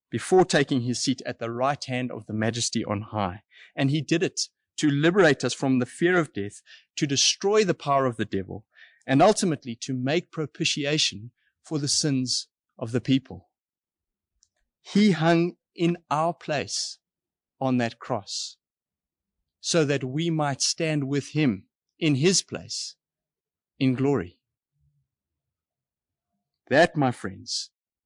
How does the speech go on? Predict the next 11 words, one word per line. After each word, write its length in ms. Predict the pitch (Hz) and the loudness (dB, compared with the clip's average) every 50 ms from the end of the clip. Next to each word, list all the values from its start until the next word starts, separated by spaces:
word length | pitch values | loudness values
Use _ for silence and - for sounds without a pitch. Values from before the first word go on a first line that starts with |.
| _ _ _ _ _ _ _ _ _ | _ _ _ _ _ _ _ _ _
is 180 | 156 135 120 - - | -2 -2 -2 -2 -2
a 120 | 135 127 | -2 -2
great 540 | 113 - _ - 139 123 127 143 165 165 - | -2 -4 _ -2 2 4 6 6 6 6 4
salvation. 640 | - - 127 101 90 87 85 - - - - - - _ _ _ _ _ _ _ _ _ _ _ _ _ _ _ _ _ _ _ _ _ _ _ _ _ _ _ _ _ _ _ _ _ _ _ | 2 0 0 -2 -4 -6 -12 -10 -10 -10 -12 -12 -18 _ _ _ _ _ _ _ _ _ _ _ _ _ _ _ _ _ _ _ _ _ _ _ _ _ _ _ _ _ _ _ _ _ _ _
And 140 | - 120 120 | -2 -2 -2
it's 140 | 117 - | -2 -2
the 120 | - 123 117 | -4 -2 0
only 220 | 120 127 123 120 | 0 2 0 0
one 200 | 110 113 110 110 | -2 -4 -6 -6
there 120 | 101 95 98 | -6 -6 -6
is. 360 | 95 92 - - - - | -6 -6 -6 -10 -10 -12